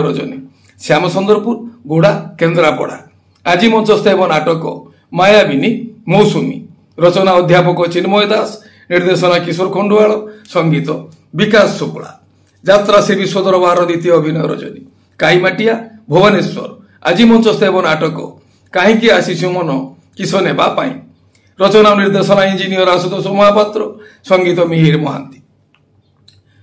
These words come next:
ଯାତ୍ରା ମାୟାନଗରୀର ଦ୍ୱିତୀୟ ଅଭିନୟ ରଜନୀ, ଇଚ୍ଛାପୁର, ଅଡ଼ଶପୁର, କଟକ। ଆଜି ମଞ୍ଚସ୍ଥ ହେବ ନାଟକ କଥା ଦିଅ ମୋତେ କରିବନି ପର। ରଚନା ଅଧ୍ୟାପକ ଗୁଲେଖ ମହାରଣା, ନିର୍ଦ୍ଦେଶନା ଅଶ୍ରୁମୋଚନ ମହାନ୍ତି, ସଙ୍ଗୀତ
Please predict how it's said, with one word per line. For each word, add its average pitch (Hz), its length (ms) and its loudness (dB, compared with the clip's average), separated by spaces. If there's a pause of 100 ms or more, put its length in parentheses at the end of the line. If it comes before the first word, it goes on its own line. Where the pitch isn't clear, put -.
(120)
ଯାତ୍ରା 202 400 2
ମାୟାନଗରୀର 196 680 2
ଦ୍ୱିତୀୟ 175 280 0
ଅଭିନୟ 165 200 0 (120)
ରଜନୀ, 202 300 -6 (500)
ଇଚ୍ଛାପୁର, 196 480 0 (340)
ଅଡ଼ଶପୁର, 196 440 0 (160)
କଟକ। 170 300 0 (540)
ଆଜି 175 280 2
ମଞ୍ଚସ୍ଥ 226 320 2
ହେବ 196 120 4 (120)
ନାଟକ 165 280 -2 (540)
କଥା 208 260 4 (120)
ଦିଅ 196 160 -2
ମୋତେ 170 280 -2 (360)
କରିବନି 196 480 2
ପର। 143 180 -4 (460)
ରଚନା 190 440 0
ଅଧ୍ୟାପକ 165 380 2 (140)
ଗୁଲେଖ 196 320 2
ମହାରଣା, 226 340 0 (520)
ନିର୍ଦ୍ଦେଶନା 190 520 2 (460)
ଅଶ୍ରୁମୋଚନ 190 560 2
ମହାନ୍ତି, 214 340 0 (440)
ସଙ୍ଗୀତ 180 340 2